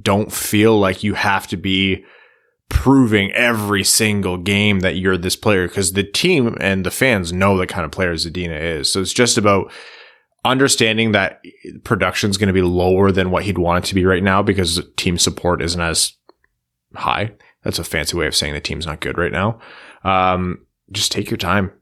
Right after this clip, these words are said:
Take your time. Let it come to you. Find that confidence however you have to find it and just play your game, you know?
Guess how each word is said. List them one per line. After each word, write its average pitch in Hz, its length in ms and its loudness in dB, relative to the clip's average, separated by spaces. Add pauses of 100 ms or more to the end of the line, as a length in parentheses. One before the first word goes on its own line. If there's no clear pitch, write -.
(540)
Take 98 180 -2
your 113 80 2
time. 110 520 0
Let 98 180 2
it 101 100 0
come 104 220 0
to 110 120 0
you. 117 360 4 (340)
Find 107 380 0
that 90 140 -2
confidence 101 420 2
however 98 320 2
you 95 80 2
have 92 140 0
to 104 80 -6
find 98 320 0
it 101 120 4
and 92 180 0
just - 240 -2
play - 180 -2
your 95 100 2
game, 85 280 -4
you 71 60 -8
know? 85 220 -4